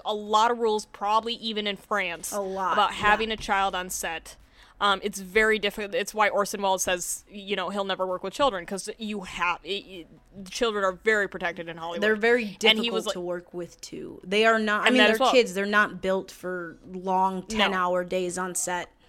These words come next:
Speaker 1: And especially not able to do a forty-two minute long take.
Speaker 2: Yeah, and they don't understand how
Speaker 1: either.
Speaker 2: movies work, so.
Speaker 1: And I, I don't,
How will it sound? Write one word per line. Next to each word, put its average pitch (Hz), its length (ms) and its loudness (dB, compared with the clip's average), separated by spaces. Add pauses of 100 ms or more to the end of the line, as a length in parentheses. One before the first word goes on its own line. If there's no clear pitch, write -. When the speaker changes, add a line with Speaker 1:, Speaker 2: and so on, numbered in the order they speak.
(720)
Speaker 1:
And 233 120 6
especially 247 460 0
not 220 220 6
able 202 160 0
to 214 80 -6
do 196 160 2
a 180 40 2
forty-two 208 640 -4
minute 190 240 -4
long 190 260 0
take. 185 260 -2
Speaker 2:
Yeah, 160 260 0
and 208 100 0
they 247 80 10
don't 247 140 8
understand 208 520 -2
how 185 80 0
Speaker 1:
either. 185 140 0
Speaker 2:
movies 180 300 -6
work, 175 340 -8 (100)
so. 175 380 -8 (880)
Speaker 1:
And 233 300 6
I, 226 260 8
I 220 140 6
don't, 226 180 -2